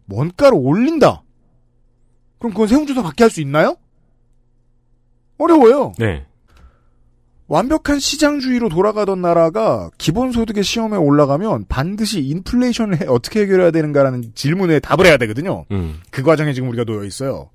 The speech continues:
Speaker 1: 근데 그렇다고 해서 정부가 다시 작아지고 시장에서 역할을 덜 해야겠느냐? 지금 같은 상황에서는 상상도 할 수 없어요.
Speaker 2: 음.
Speaker 1: 쉽진 않아요.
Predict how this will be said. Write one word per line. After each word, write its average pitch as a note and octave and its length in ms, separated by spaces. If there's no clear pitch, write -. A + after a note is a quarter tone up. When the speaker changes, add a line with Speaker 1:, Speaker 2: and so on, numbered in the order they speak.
Speaker 1:
근데 F#3 180
그렇다고 F#3 440
해서 E3+ 140
정부가 F3+ 380
다시 E3+ 160
작아지고 D3+ 500
시장에서 F#3+ 400
역할을 D3 260
덜 A#2+ 200
해야겠느냐? A2+ 440
지금 E3+ 180
같은 G3+ 220
상황에서는 F3 320
상상도 A3 420
할 G3 80
수 D3+ 100
없어요. E2+ 360
Speaker 2:
음. - 60
Speaker 1:
쉽진 C#4 500
않아요. G#3+ 640